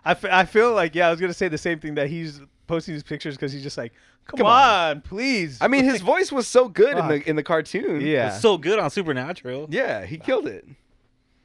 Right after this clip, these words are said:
Speaker 1: Yeah. I, I feel like, 'cause I've only ever watched random episodes of Supernatural, and it's, and it is awesome. I feel like now it would be impossible for me to ever catch up.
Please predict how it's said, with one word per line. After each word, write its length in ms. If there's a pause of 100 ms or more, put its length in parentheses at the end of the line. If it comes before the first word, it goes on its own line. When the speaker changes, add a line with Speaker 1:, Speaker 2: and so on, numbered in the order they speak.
(180)
Speaker 1:
Yeah. 240 (420)
I, 260
I 20
feel 240
like, 240
'cause 180
I've 160
only 220
ever 160
watched 340
random 320
episodes 480
of 100
Supernatural, 720 (240)
and 140
it's, 160
and 160
it 80
is 160
awesome. 440 (420)
I 80
feel 260
like 340 (440)
now 340
it 120
would 100
be 80
impossible 560
for 140
me 180
to 160
ever 240
catch 340
up. 120